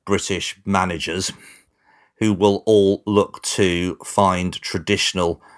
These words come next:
British ways of, uh, uh, countering a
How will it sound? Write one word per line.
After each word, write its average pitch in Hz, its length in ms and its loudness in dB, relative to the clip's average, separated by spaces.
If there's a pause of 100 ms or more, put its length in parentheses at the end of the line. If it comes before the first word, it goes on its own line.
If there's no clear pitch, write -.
(160)
British 87 500 -2
ways 90 500 0 (100)
of, 90 560 0 (580)
uh, 87 260 2
uh, 98 160 0 (120)
countering 98 760 -2
a 92 440 0